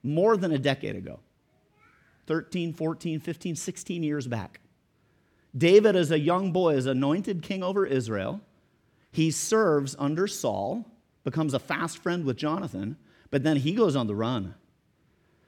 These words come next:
And for more than a dozen years, David has been on the run now. The moment we step into, David has been on the run for more than a dozen years. The interesting thing is this man is on the run,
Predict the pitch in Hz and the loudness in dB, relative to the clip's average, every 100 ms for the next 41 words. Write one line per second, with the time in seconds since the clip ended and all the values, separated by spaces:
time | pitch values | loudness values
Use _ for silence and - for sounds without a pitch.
0 | _ _ 143 156 170 202 208 190 143 190 | _ _ -4 -2 2 4 4 2 4 4
1 | 180 165 170 180 135 120 160 160 147 147 | 4 2 4 4 2 2 2 2 0 0
2 | 135 160 147 120 110 101 95 95 - _ | 0 0 0 0 -2 -2 -6 -8 -14 _
3 | _ _ _ _ _ - 139 143 185 240 | _ _ _ _ _ -4 2 4 4 2
4 | 208 214 - 202 202 170 160 135 135 165 | 2 0 2 2 0 -2 0 2 4 4
5 | 185 202 190 151 139 156 165 160 147 147 | 4 4 2 -2 0 0 2 2 2 2
6 | 147 139 147 127 143 156 160 151 135 135 | 0 0 -2 -2 0 0 0 -2 -2 0
7 | 139 139 131 135 131 92 - - - _ | 0 0 0 0 0 -4 -8 -18 -20 _
8 | _ _ _ _ _ _ _ _ _ _ | _ _ _ _ _ _ _ _ _ _
9 | 120 165 294 208 156 - 123 107 117 92 | 4 6 8 4 2 2 0 0 -2 -4
10 | 92 - _ _ _ _ _ _ _ _ | -8 -16 _ _ _ _ _ _ _ _
11 | _ _ _ _ _ 151 139 185 - 180 | _ _ _ _ _ 0 2 2 2 0
12 | 190 180 156 170 147 151 208 131 139 | 0 0 0 2 2 2 2 0 -2